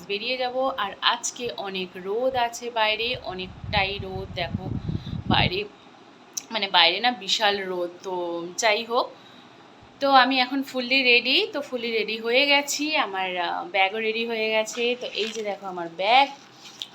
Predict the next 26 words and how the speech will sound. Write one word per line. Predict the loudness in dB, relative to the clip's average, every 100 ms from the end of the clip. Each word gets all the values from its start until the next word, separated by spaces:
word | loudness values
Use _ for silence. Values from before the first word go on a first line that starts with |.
| -20 -20 -20 -20 -20 -10
তো | -10
এই |
ব্যাগটা | -4 -2 -2 -4 -8
এবার | -8
নেব, | -6 -6 0 0 0 -6 -20 -16 -16 -12
আমার | -8 -6 -6
ঝোলা | -6 -2 2 2
নিয়ে | 2 6 6 4 -10 -20 -20 -20 -20 -12
চললাম, | -2 -2 -2 -6 -10 -12 -10
মানে | -6 -4 -6 -10 -20 -20 -20 -10
ঝোলা | -2 0 0
নিয়ে | -2 -6
এবার | -4 -4 -2
আমাকে | -2 -4 -4
বেরোতে | -2 -2 -2 -2
হবে। | 0 2
আ, | 4 6 4 -2
কি | -10
ভারী। | -6 -2 -2 -4 -8 -20 -20 -20 -16
তো | -10 -6 -6 0
যাই | 2 2
হোক, | 0 -6 -10 -14 -14 -10 -2
ওকে, | 0 4 4 2 -2
তো | -4
চলো | 2 6 6 6
তাহলে | 2 2 2 0 -2